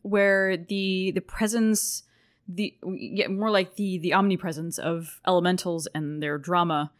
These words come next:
which is not a very diplomatic way of saying it, but I'm gonna say it anyway, is a, very much a part of daily life and how they have to structure their, uh, society. And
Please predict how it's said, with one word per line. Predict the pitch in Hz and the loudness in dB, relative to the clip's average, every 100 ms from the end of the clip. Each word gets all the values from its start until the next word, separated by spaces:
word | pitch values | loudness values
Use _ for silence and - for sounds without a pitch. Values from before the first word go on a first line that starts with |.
| _ _ _ | _ _ _
which | 196 175 | -2 -2
is | 175 | -2
not | 156 | -6
a | 147 | -4
very | 180 214 | -4 -2
diplomatic | 208 220 233 233 | 0 2 2 6
way | 233 | 4
of | 220 | 4
saying | 233 220 | 2 4
it, | 214 | 2
but | 160 | -2
I'm | 151 | -6
gonna | 156 147 | -8 -6
say | - 247 | 2 2
it | |
anyway, | 214 156 147 170 _ _ - | 2 0 -2 -6 _ _ 4
is | 220 214 196 185 180 - - _ - | 6 6 2 0 -4 -8 -10 _ -4
a, | 180 - | -4 2
very | 220 240 | 6 6
much | 226 226 | 6 0
a | |
part | - 196 | -2 0
of | 196 180 | 0 -2
daily | 196 185 | -2 -2
life | 175 165 165 - - | -2 -2 -4 -10 -6
and | 180 175 | -6 -4
how | 180 185 | 0 0
they | 180 185 | 0 -2
have | 190 - | -2 -6
to | 175 | -10
structure | 160 - 185 - 185 175 180 | -8 -6 -8 -6 -8 -6 -6
their, | 156 185 180 180 180 175 - | -4 -2 0 -2 -4 -6 -6
uh, | 175 175 165 160 160 | -6 -4 -4 -4 -6
society. | 160 160 240 185 - _ _ _ _ _ - | -6 -2 -2 -2 -8 _ _ _ _ _ -2
And | 208 196 190 196 | 2 2 2 -2